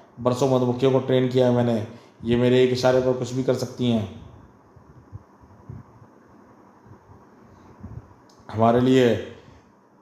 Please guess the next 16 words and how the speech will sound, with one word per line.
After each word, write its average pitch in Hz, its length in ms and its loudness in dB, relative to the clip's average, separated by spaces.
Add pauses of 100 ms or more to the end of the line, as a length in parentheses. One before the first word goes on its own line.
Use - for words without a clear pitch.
(180)
चुरा 123 220 2
कर, 123 420 0
ये 120 180 0
चुरा 127 260 2
कर 127 100 0
लाएंगी 123 560 2 (160)
हरा 120 180 4
हीरा। 117 340 2 (340)
लेज़र 123 280 2
सेंसर 123 460 0 (560)
को 123 80 -4
सेंस 127 360 -2
करके 127 360 0
इन्हें 123 180 2
डोज 123 180 2
दे, 127 180 2